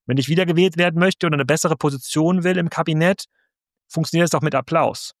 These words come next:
Jetzt kann sich jetzt eine neue Kopiervorlage bekommen, daraus kann sie auch einen aktualisierten Zehn-Punkte-Plan ableiten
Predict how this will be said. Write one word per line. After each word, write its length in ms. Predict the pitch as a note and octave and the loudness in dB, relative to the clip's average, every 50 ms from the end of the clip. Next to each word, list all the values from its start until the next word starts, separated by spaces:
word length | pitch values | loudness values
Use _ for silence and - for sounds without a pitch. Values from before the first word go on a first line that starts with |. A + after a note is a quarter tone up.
| _ _ _ | _ _ _
Jetzt 220 | _ - C3 - - | _ -8 -8 -4 -4
kann 160 | D#3 D#3 D3+ | -4 -4 -2
sich 120 | D3+ D3 | -2 0
jetzt 220 | D#3+ E3 E3+ - D#3+ | 0 0 0 0 -2
eine 180 | D3 D3 C#3+ | 0 2 2
neue 200 | C3+ C#3 D#3+ G3 | 2 2 0 0
Kopiervorlage 680 | - - F#3 - G#3+ A3+ - - F#3 F3+ F3+ G3 F#3+ G3 | -2 -4 -2 0 0 0 2 2 2 2 2 2 0 -2
bekommen, 400 | F#3 F#3+ - F#3+ G3 G#3+ A#3 A#3 | -4 -2 0 0 0 0 0 0
daraus 280 | F3 D3 C#3 D3 - | 0 0 0 -2 -2
kann 160 | - D#3 D3+ C#3 | -2 -4 -2 -2
sie 100 | C#3 C3 | -2 -2
auch 140 | C#3+ - | -2 -2
einen 160 | D#3 D3 C#3+ - | -4 -6 -4 -4
aktualisierten 560 | C#3+ - - C#3 C3 B2+ C#3 D3+ - - - | -6 -6 -6 -6 -4 -4 -4 -6 -8 -12 -10
Zehn-Punkte-Plan 680 | - C#3+ C#3 C3 D3 D3+ D3+ E3 - - D#3+ E3 E3 | -8 -8 -6 -4 -6 -6 -6 -8 -4 -2 -2 -2 -2
ableiten 560 | E3+ D#3+ E3 D#3+ E3 F3 - - F#3+ G3+ G3+ | -4 -2 0 -2 -2 -2 -2 -4 -4 -4 -6